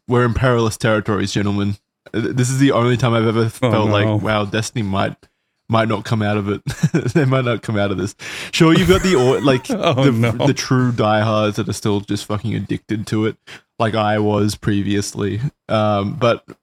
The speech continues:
Speaker 1: through sobriety, I have, <laughs> I have seen the light. It is, it is not looking good for Destiny overall. The game, the gameplay is just obnoxiously bad at the moment. Well, the game health is obnoxiously bad, I mean.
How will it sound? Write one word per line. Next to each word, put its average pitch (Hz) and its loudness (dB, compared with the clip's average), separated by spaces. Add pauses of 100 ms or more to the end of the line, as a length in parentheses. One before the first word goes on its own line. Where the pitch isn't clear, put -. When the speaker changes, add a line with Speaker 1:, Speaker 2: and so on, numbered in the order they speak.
(180)
Speaker 1:
through 165 4
sobriety, 123 2
I 117 4
have, 135 0
<laughs> - -20
I 262 2
have 135 0
seen 143 2
the 135 4
light. 117 0
It 302 0
is, 135 2
it 127 2
is 120 0
not 123 2
looking 117 -2
good 104 -2
for 104 -6
Destiny 101 -4
overall. 98 -2
The 107 -2
game, 117 0 (100)
the 123 -2
gameplay 117 0
is 95 -2
just 101 -6
obnoxiously 101 -4
bad 98 -4
at 92 -8
the 98 -4
moment. 98 -2 (760)
Well, 127 4
the 120 2
game 117 2
health 98 -2
is - -4
obnoxiously 98 -4
bad, 98 -4
I 104 -2
mean. 104 -2